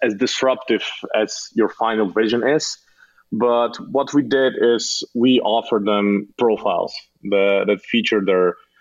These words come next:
uh, their content, that, that rank them, uh, in their country or within their genre. And basically, Viberate profile can act as an artist's own website.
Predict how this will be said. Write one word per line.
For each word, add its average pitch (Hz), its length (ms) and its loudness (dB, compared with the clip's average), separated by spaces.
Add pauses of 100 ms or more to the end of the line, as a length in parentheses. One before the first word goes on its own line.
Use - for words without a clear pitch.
(240)
uh, 92 260 -2
their 98 140 0
content, 113 680 0
that, 95 260 0
that 95 200 -2
rank 110 500 2
them, 104 420 2 (440)
uh, 90 760 -2 (100)
in 104 100 2
their 101 140 2
country 101 480 0
or 92 200 2
within 98 300 0
their 95 180 0
genre. 95 600 0 (420)
And 113 320 -2
basically, 139 440 2
Viberate 127 520 2
profile 101 800 0
can 104 240 -2
act - 540 -4 (400)
as 104 580 -2
an 113 140 0
artist's - 640 -2 (100)
own 110 240 0
website. 101 440 0